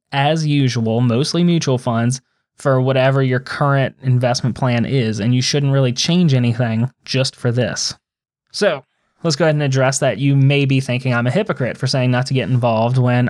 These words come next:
I'm involved. I want you to keep in mind a few things. First,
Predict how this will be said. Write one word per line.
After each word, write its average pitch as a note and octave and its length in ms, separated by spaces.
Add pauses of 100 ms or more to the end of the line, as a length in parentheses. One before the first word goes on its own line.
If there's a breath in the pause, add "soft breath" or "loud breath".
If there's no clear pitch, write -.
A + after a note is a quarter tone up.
I'm G3+ 220
involved. A#2 480 (540)
I - 120
want F#3 200
you F3 60
to D#3 180
keep E3 260
in C#3+ 80
mind C3+ 300
a A#2+ 60
few A#2+ 180
things. - 420 (200)
First, F#3+ 420